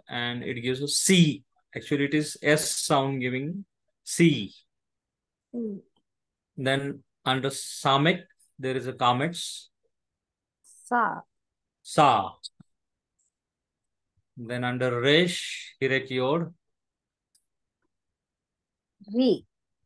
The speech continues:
Speaker 1: Ri. Sa, ri. Then under vet, kamets is there.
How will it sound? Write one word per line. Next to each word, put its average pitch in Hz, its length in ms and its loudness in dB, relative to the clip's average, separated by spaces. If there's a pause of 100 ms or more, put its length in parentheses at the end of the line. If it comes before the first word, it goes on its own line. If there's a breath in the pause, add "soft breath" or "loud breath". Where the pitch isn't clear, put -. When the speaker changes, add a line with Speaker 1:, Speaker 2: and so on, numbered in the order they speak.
(100)
Speaker 1:
Ri. 127 480 0 (580)
Sa, 131 640 2 (100)
ri. 143 520 -4 (920)
Then 127 320 -6
under 123 420 -2 (1080)
vet, 139 500 0 (880)
kamets 127 400 0
is 123 140 -8
there. 151 320 -4